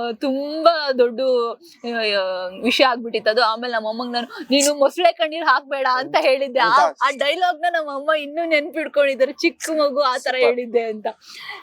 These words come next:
Speaker 1: So ಅವ್ರು ಎಷ್ಟ್ ಪ್ರೀತಿ ಮಾಡ್ತಾರೆ ಅಂತಾನೂ ಗೊತ್ತಾಯ್ತು. And ಕಳ್ಕೊಂಡಿದ್ದು ತುಂಬಾ ಎಕ್ಸ್ಪೀರಿಯನ್ಸ್, ಬೆಸ್ಟ್ ವರ್ಸ್ಟ್ ಎರಡು ಅದೇ ನನ್ಗೆ.
Speaker 2: ಇವ್ರು ಚಿಕ್ಕ ವಯಸ್ಸಲ್ಲೇ ಪೊಲೀಸ್ ಸ್ಟೇಷನ್ ಹತ್ತವ್ರೆ. ನಾನು ಇವಾಗ ಹಚ್ತಾ ಇದೀನಿ ಪೊಲೀಸ್
Speaker 1: ಪೊಲೀಸ್
Speaker 2: ಸ್ಟೇಷನ್.
Speaker 1: ಸ್ಟೇಷನ್ ಎಲ್ಲ ಹಚ್ಚಿಲ್ಲ,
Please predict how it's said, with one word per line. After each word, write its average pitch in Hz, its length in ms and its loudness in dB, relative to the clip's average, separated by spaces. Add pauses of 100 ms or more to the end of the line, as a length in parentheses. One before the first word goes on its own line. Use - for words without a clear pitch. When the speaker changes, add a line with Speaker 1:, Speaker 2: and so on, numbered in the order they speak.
(120)
Speaker 1:
So 427 60 4
ಅವ್ರು 294 400 2
ಎಷ್ಟ್ 269 220 0
ಪ್ರೀತಿ 285 260 -4
ಮಾಡ್ತಾರೆ 262 360 -2
ಅಂತಾನೂ 254 300 -4
ಗೊತ್ತಾಯ್ತು. 254 580 0
And 247 120 -10
ಕಳ್ಕೊಂಡಿದ್ದು 247 920 -2
ತುಂಬಾ 254 460 -2
ಎಕ್ಸ್ಪೀರಿಯನ್ಸ್, 233 560 -6
ಬೆಸ್ಟ್ 233 320 0
ವರ್ಸ್ಟ್ 269 400 2
ಎರಡು 233 380 2
ಅದೇ 240 240 -2
ನನ್ಗೆ. 220 300 -12
Speaker 2:
ಇವ್ರು - 400 -2
ಚಿಕ್ಕ - 280 0
ವಯಸ್ಸಲ್ಲೇ 202 300 4
ಪೊಲೀಸ್ 185 240 -2
ಸ್ಟೇಷನ್ 180 220 -2
ಹತ್ತವ್ರೆ. 151 360 2
ನಾನು 147 140 -4
ಇವಾಗ 170 220 2
ಹಚ್ತಾ 185 280 -2
ಇದೀನಿ 170 180 2
ಪೊಲೀಸ್ 156 240 4
Speaker 1:
ಪೊಲೀಸ್ 392 180 4
Speaker 2:
ಸ್ಟೇಷನ್. 494 200 -2
Speaker 1:
ಸ್ಟೇಷನ್ 440 440 0
ಎಲ್ಲ 359 160 -2
ಹಚ್ಚಿಲ್ಲ, 320 500 -2